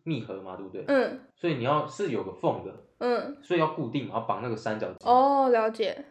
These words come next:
Speaker 1: 所以那时候，哎，我那时候还被竹签刺到，就是那个竹筷子旁边都会有那个尖刺，就是刺刺的东西，
Speaker 2: 嗯。
Speaker 1: 有时候没有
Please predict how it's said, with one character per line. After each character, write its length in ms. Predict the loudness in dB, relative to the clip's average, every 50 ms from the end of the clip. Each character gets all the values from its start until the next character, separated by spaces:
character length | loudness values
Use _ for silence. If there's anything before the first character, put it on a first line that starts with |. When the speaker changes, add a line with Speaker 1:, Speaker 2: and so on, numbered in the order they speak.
| _ _ _
Speaker 1:
所 160 | _ -2 -2
以 20 |
那 80 | -2 0
时 120 | 2 2
候， 480 | 4 4 4 4 2 0 -4 -10 -18 _ _
哎， 100 | 0 0
我 60 | 2 2
那 60 | 2
时 60 | 2
候 120 | 4 4 2
还 220 | 2 0 -2 -2
被 440 | -4 -6 -12 -2 0 0 0 0 -2
竹 160 | -6 -6 -4
签 240 | -2 0 0 0 0
刺 300 | -2 -6 -10 -10 -6 -4
到， 180 | -4 -4 -4 -4
就 80 | -6 -4
是 80 | -2 -2
那 80 | 0
个 340 | 0 2 2 2 2 0 0
竹 120 | 0 0 2
筷 180 | 4 4 4
子 160 | 4 2 -2 -4 -4
旁 100 | -4 -2
边 100 | 0 0
都 60 | 2
会 100 | 2 2
有 60 | 2
那 80 | 2 0
个 320 | -2 -2 -2 -2 -6 -10 -10 -4
尖 220 | -2 -2 -2 -2
刺， 300 | -6 -8 -8 -8 -8 -8
就 140 | -6 -6 -8
是 60 | -6
刺 180 | -6 -6 -8 -8
刺 200 | -8 -4 -4 -4
的 60 | -4
东 120 | -4 -8 -10
西， 180 | -12 -14 -6 0
Speaker 2:
嗯。 140 | 2 2 2
Speaker 1:
有 40 | 2
时 120 | 2 2
候 120 | 2 2 2
没 120 | 0 0
有 200 | 0 0 0 -2